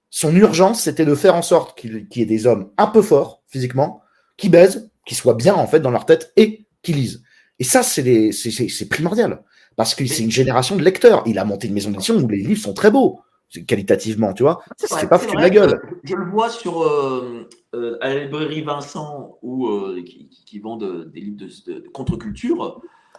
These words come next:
Speaker 2: euh, qui, qui m'ont l'air excessivement intéressants. Et, mais, mais si Soral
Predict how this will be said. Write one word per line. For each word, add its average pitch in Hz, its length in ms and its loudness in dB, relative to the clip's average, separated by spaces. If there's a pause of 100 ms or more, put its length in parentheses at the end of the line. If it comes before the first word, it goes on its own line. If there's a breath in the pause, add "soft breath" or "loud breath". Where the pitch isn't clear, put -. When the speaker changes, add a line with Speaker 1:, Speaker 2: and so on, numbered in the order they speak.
(140)
Speaker 2:
euh, 67 320 -16
qui, - 180 -20
qui 113 100 -18
m'ont 107 80 -8
l'air 175 220 -8 (100)
excessivement 170 560 -6
intéressants. 135 560 -6 (420 loud breath)
Et, 160 220 -4
mais, 185 200 -2
mais 180 80 0
si 349 280 -10
Soral 208 680 -2